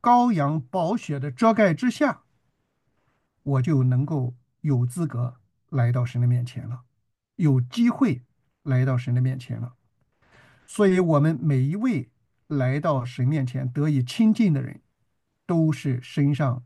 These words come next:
带着、披戴着耶稣基督牺牲的生命，他的宝血所代表的耶稣基督牺牲的生命对我们的赎回。有这个条件，我们才能来到神的面前。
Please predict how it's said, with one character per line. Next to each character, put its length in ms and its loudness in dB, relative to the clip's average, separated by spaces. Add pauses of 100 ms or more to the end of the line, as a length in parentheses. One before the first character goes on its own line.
带 240 2
着、 280 -6
披 280 -2
戴 220 0
着 200 -12 (520)
耶 180 2
稣 160 0
基 140 0
督 160 2
牺 280 -4
牲 180 -2
的 120 0
生 280 -2
命， 220 -2 (360)
他 120 -4
的 120 0
宝 260 0
血 180 -2
所 160 -4
代 320 2
表 240 -4
的 180 -16 (760)
耶 180 0
稣 140 0
基 80 0
督 160 2
牺 180 -4
牲 140 -2
的 80 0
生 260 -4
命 200 -2 (680)
对 160 2
我 120 0
们 260 2 (140)
的 160 -2
赎 360 -2
回。 340 -2 (440)
有 200 2
这 240 0
个 100 0
条 220 -2
件， 240 -4 (120)
我 120 -2
们 100 2
才 140 -4
能 140 4
来 120 -2
到 140 -6
神 140 -6
的 80 -2
面 120 -6
前。 220 -14